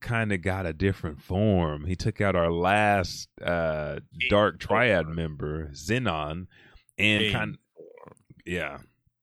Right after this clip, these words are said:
Speaker 1: he, we, he
Speaker 2: Call
Speaker 1: got
Speaker 2: him.
Speaker 1: two, two
Speaker 2: Call him
Speaker 1: books.
Speaker 2: Daddy, Daddy
Speaker 1: Daddy
Speaker 2: Yuno.
Speaker 1: Yuno. Hey,
Speaker 2: Daddy
Speaker 1: you got
Speaker 2: Yuno.
Speaker 1: to.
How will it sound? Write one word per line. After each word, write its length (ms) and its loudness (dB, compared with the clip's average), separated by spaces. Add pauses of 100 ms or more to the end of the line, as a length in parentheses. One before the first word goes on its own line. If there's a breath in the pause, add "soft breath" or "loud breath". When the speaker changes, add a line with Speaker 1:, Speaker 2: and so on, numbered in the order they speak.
(380)
Speaker 1:
he, 260 -2
we, 220 2
he 80 0
Speaker 2:
Call 160 2
Speaker 1:
got 260 2
Speaker 2:
him. 80 2
Speaker 1:
two, 340 0 (440)
two 120 4
Speaker 2:
Call 140 4
him 100 -2
Speaker 1:
books. 400 -6 (200)
Speaker 2:
Daddy, 540 4 (320)
Daddy 280 6
Speaker 1:
Daddy 280 4
Speaker 2:
Yuno. 140 0
Speaker 1:
Yuno. 320 -2 (240)
Hey, 180 2
Speaker 2:
Daddy 200 2
Speaker 1:
you 60 -6
got 220 0
Speaker 2:
Yuno. 140 -8
Speaker 1:
to. 260 -2